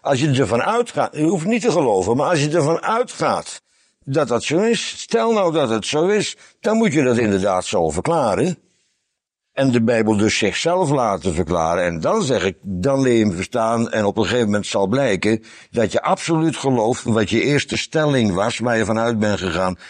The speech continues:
Namelijk dat inderdaad blijkbaar de Bijbel Gods woord is.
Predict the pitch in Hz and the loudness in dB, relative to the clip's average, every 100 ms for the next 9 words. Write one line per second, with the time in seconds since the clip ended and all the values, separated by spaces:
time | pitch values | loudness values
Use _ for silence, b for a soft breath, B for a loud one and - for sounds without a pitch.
0 | B - 131 101 123 113 113 147 - 160 | B -4 -2 0 0 -2 -2 -4 -2 0
1 | 123 107 104 139 127 104 - 131 165 156 | 2 2 0 0 -2 -2 -2 -2 0 0
2 | 110 123 120 147 - _ _ _ b b | -2 -2 0 -2 -4 _ _ _ b b
3 | 156 151 139 123 123 101 110 117 113 113 | -4 -2 0 0 0 0 0 0 2 2
4 | 180 147 - - - | 0 -2 -4 -8 -12